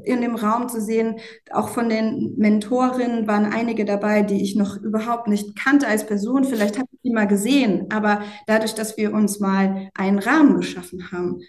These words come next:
miteinander zu sprechen, bin ich alleine aus diesem einstündigen Get-Together mit einem ganz großen neuen Netzwerk rausgegangen. Also das war für mich so, so beeindruckend. Und, mm, wie du auch sagst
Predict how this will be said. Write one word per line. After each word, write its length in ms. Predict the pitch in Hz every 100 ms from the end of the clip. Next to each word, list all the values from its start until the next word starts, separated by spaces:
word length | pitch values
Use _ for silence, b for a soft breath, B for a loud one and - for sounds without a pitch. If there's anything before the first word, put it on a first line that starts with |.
| B
miteinander 560 | 214 214 202 202 196 196
zu 120 | 202
sprechen, 680 | - - - 262 220 180 185 B B B B B 247
bin 100 | 285
ich 160 | 285
alleine 560 | 240 226 254 262 262 233
aus 160 | 233
diesem 380 | 240 226 220 214 -
einstündigen 920 | 254 285 - 262 254 254 233 233 233
Get-Together 1040 | 240 - 220 214 226 220 208 247 262 - _
mit 160 | 233 233
einem 480 | 233 233 220 - -
ganz 260 | 247 277 -
großen 460 | 240 254 254 226
neuen 240 | 214 220 208
Netzwerk 520 | 214 - 170 175 -
rausgegangen. 600 | 160 160 175 151 151 165 B B
Also 180 | 208 202
das 220 | 214 233
war 80 | 226
für 160 | 214 220
mich 280 | 208 208 -
so, 360 | 185 185 180
so 180 | - 185
beeindruckend. 800 | 185 185 190 196 190 170 170 -
Und, 280 | 185 185 180 B B B _
mm, 640 | 202 196 190 190 190 190
wie 100 | 240
du 180 | 233 -
auch 120 | 208
sagst 400 | - 220 220 220